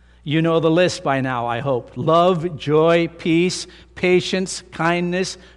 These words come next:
goodness, faithfulness, gentleness, and self-control. And then Paul says, and this is very important to get in there in, in Galatians,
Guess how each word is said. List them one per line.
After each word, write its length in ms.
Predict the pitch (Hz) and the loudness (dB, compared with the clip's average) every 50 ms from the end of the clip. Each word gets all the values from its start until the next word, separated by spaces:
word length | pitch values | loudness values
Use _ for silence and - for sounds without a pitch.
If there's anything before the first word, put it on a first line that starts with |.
| _ _ | _ _
goodness, 580 | - 151 170 175 165 175 175 175 180 - - - | -2 0 0 0 0 0 0 0 -2 -2 -6 -12
faithfulness, 880 | - - - 170 175 165 - - 165 160 160 165 165 165 151 - - - - - - - _ - | -8 -4 -2 -2 0 -2 -4 -4 -6 -4 -2 -2 -4 -4 -6 -8 -14 -16 -20 -20 -20 -20 _ -14
gentleness, 840 | 120 - 143 156 156 143 - 156 143 143 143 143 127 - - - - - - - _ _ _ _ - | -6 -2 0 0 0 0 -2 -4 -4 -2 -2 -4 -4 -6 -10 -14 -18 -20 -20 -20 _ _ _ _ -14
and 120 | 131 127 117 | -12 -12 -8
self-control. 840 | - 147 131 123 - - - 139 120 - - 135 127 123 117 113 - _ _ _ _ _ _ _ _ _ _ _ _ _ _ - - - _ _ _ - | -6 -6 -6 -6 -6 -10 -12 -14 -12 -10 -10 -10 -10 -10 -14 -18 -20 _ _ _ _ _ _ _ _ _ _ _ _ _ _ -20 -20 -20 _ _ _ -4
And 120 | 139 139 | 0 2
then 160 | 170 208 220 | 2 2 2
Paul 320 | - - 190 180 180 170 156 | 0 0 2 2 2 2 0
says, 400 | - - 185 165 147 135 117 135 | 0 -2 -2 0 0 -2 -4 -6
and 100 | 135 135 | -6 -6
this 160 | - - - | -6 -6 -6
is 120 | 156 143 | -8 -8
very 320 | 127 120 156 160 165 175 170 | -6 -4 -4 -4 -4 -4 -6
important 540 | 165 - - 175 175 170 135 127 120 - | -8 -8 -8 -8 -8 -8 -8 -12 -14 -14
to 60 | - 123 | -14 -12
get 300 | 113 127 143 139 135 135 | -10 -6 -6 -6 -6 -6
in 220 | 123 117 - 123 | -8 -10 -10 -10
there 260 | 113 123 117 117 113 | -8 -8 -6 -6 -6
in, 260 | 117 117 117 113 110 - - | -8 -8 -8 -10 -10 -12 -12
in 220 | 147 123 120 117 | -12 -12 -10 -10
Galatians, 580 | 101 120 120 131 139 135 - - 151 143 - | -8 -6 -6 -6 -6 -6 -6 -8 -8 -8 -10